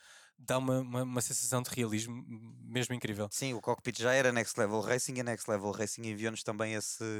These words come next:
Speaker 2: esse tapete, digamos assim, tapete das costas, se é que lhe posso chamar,
Speaker 1: <laughs> Exato, aquilo chama-se
Speaker 2: com,
Speaker 1: mesmo pad.
Speaker 2: com fi-, com feedback áptico que, que aumenta o realismo da cena. Tá muito porreiro.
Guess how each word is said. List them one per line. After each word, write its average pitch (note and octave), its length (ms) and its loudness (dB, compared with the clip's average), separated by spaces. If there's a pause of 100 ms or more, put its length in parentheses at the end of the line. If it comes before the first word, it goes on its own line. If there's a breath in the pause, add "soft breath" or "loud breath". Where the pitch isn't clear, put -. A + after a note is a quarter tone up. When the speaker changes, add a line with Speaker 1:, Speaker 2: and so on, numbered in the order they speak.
(120)
Speaker 2:
esse G#2+ 180 -4
tapete, A2 460 -2
digamos G2 320 -2
assim, G2+ 200 -4
tapete - 360 -4
das G#2+ 160 -2
costas, A2+ 380 -2
se - 100 -6
é G2+ 80 -2
que - 120 -12
lhe G2 60 -8
posso - 240 -2
chamar, G2+ 240 2
Speaker 1:
<laughs> A2+ 120 4
Exato, C3 440 0
aquilo B2 200 2
chama-se A#2 260 6
Speaker 2:
com, A#2 40 4
Speaker 1:
mesmo A2 220 0
pad. G#2+ 220 -4 (120)
Speaker 2:
com A#2+ 160 2
fi-, A2+ 200 -2
com - 180 -2
feedback A2 440 0 (320)
áptico - 540 0 (100)
que, A2+ 400 -2
que - 100 -6
aumenta A#2+ 340 2
o A2+ 220 4
realismo A2 440 0
da G#2 80 0
cena. G2 340 -2
Tá - 140 -2
muito G2+ 180 -4
porreiro. - 240 -4